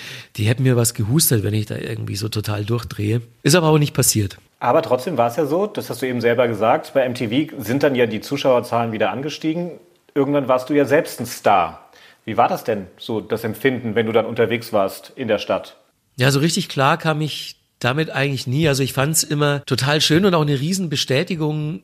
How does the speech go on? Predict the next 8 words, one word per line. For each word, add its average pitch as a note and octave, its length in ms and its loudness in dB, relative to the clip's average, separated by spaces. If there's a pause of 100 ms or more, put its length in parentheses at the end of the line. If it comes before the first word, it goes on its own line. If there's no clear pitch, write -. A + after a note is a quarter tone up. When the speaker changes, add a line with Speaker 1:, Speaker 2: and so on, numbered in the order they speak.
Speaker 1:
wenn C3 500 -2
Leute C3+ 300 2
gesagt C3+ 380 0
haben, C#3 200 -2
"Hey, C3+ 180 2
du C#3 140 2
hast C3 320 0
gesagt B2+ 440 -2